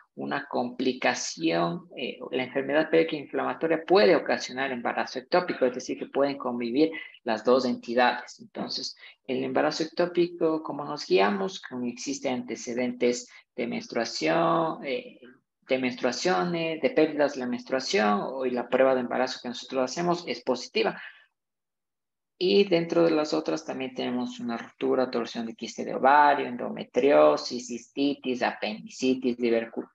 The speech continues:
diverticulitis, que, eh, deben, existen características y técnicas que pueden hacer la diferencia. Pero como les decía, el embarazo ectópico es la principal.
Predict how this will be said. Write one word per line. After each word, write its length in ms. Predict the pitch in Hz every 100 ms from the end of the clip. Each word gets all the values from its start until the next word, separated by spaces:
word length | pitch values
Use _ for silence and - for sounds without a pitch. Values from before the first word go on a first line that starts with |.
| -
diverticulitis, 840 | 127 123 - 127 151 170 175 170
que, 240 | - 202 202 - - - _
eh, 180 | 139 131
deben, 480 | 131 131 - - -
existen 560 | - - - 156 151 143
características 960 | 135 123 120 - 127 151 - - - 131
y 100 | 123
técnicas 640 | 131 127 131 131 135 127
que 140 | - -
pueden 340 | - 117 113
hacer 260 | 107 - 113
la 100 | 104
diferencia. 500 | 104 - 107 104 -
Pero 120 | 123
como 180 | 160 170
les 140 | 185
decía, 260 | 185 - 196
el 100 | 160
embarazo 360 | 131 127 -
ectópico 500 | 135 160 156 156 135
es 140 | 127 123
la 120 | 117
principal. 600 | - 104 - 107 - 92